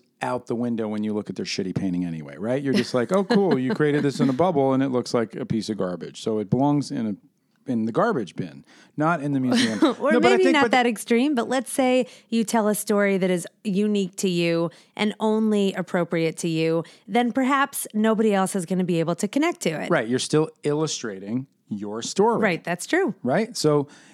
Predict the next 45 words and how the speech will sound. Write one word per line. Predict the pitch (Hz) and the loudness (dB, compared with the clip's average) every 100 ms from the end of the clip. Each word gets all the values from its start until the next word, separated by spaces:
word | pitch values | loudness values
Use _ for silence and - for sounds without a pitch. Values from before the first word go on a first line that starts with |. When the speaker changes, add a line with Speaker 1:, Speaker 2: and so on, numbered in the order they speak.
| - | -4
Speaker 1:
at | 170 160 | -2 2
the | 214 | 2
end | 247 | 4
of | 214 | 4
the | 165 | 2
day, | 127 120 120 113 - _ _ | 2 2 0 -2 -8 _ _
uh, | - 110 104 101 _ - - | -4 -4 -4 -8 _ -20 -8
the | 131 | -2
word | 120 127 156 156 | 0 0 0 0
illustrator, | 143 123 - 120 113 107 107 - | 0 -2 -4 -2 -2 -2 -4 -4
illustrating, | 113 107 - 113 107 - 113 110 | -6 -6 -4 -4 -4 -4 -4 -4
has | 110 107 | -6 -8
had | 110 | -8
a | 101 | -8
bad | 90 104 101 92 | -6 -6 -6 -6
rap. | 95 87 - - | -8 -8 -10 -4
But | 143 - | -4 -4
back | 185 190 202 - | -6 -4 -4 -2
in | 175 | -2
the | 156 | -2
days, | 123 127 123 113 101 | -2 -2 -2 -4 -8
let's | 131 - - | -12 -16 -18
jour-, | - 202 - | -10 -8 -6
let's | 185 - | -8 -8
journey | - 208 190 | -4 -2 -2
back | 160 156 151 | -2 -2 -2
in | 147 | -2
the | 131 | -2
days | 131 131 | -2 -2
of | 117 | -4
the | 113 | -4
Brandywine | 101 123 131 123 113 104 98 | -2 0 0 0 -2 -2 -4
School. | - 107 | -6 -8
Can | 95 196 | -2 -2
you | 311 | 0
imagine | 143 120 123 120 | 0 -2 -2 -2
the | 120 | -4
talent | - - 117 127 113 | -6 -6 -4 -4 -4
pool | - 131 | -4 -2
there? | 120 117 117 117 - - - - - - | -2 -2 -2 -4 -10 -20 -20 -20 -20 -6
They | 202 | -2
were | 196 165 | 0 2
painting | 165 160 160 151 | 0 2 -2 -2
from | 135 113 107 | -4 -6 -6
life. | 107 117 110 92 - _ | -4 -6 -6 -14 -20 _